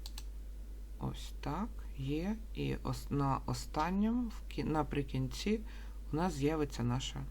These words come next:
відповідь. Тобто, ну, нічого такого екстраординарного, тому що все. Тепер у нас пішло приєднання. Тепер найлегше масове створення. Тобто йдемо за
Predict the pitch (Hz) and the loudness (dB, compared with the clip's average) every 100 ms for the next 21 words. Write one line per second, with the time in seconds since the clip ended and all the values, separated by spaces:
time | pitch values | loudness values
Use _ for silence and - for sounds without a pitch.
0 | - - - 120 120 - - - - - | -6 -8 -6 -2 -2 -2 -4 -4 -4 -6
1 | - - - - - - - 214 254 427 | -8 -8 -8 -8 -8 -2 0 2 2 2
2 | 466 - 175 - 175 139 131 - 139 131 | 2 4 4 2 2 2 0 -2 0 0
3 | 131 127 - - 135 135 143 196 214 - | 0 0 -2 0 2 2 4 4 4 0
4 | 175 156 - 135 147 - - - - - | -2 -2 -2 0 0 -2 -4 -6 -6 -6
5 | - - - 175 139 - - 175 254 220 | -6 -6 4 4 4 0 -2 6 8 8
6 | 185 185 - 160 185 208 233 226 - - | 6 2 -2 0 4 6 6 2 -4 -6
7 | - 185 175 165 147 147 139 135 143 - | 2 4 6 4 4 4 4 2 -2 -4
8 | - 165 175 160 - - - - 160 180 | -4 0 2 2 -2 -6 -4 -2 2 4
9 | 160 147 151 - - 147 143 180 196 - | 4 2 2 -2 -2 0 4 4 4 2
10 | 160 160 - - 127 123 131 139 - 147 | 0 0 -2 0 2 4 2 0 0 0
11 | 139 147 151 165 165 143 147 | 4 4 6 4 4 4 4